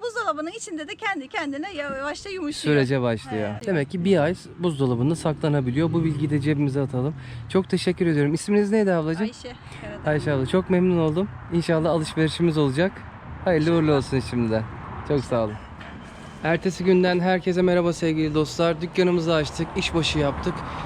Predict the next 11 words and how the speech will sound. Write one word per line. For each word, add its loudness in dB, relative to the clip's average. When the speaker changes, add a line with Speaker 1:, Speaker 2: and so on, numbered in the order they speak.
Speaker 2:
Şimdi 2
Gamze 2
ile -2
birlikte 0
bahçelere 2
limon, 2
portakal 0
ve 4
mandalina 2
toplamaya 0
gidiyoruz. -2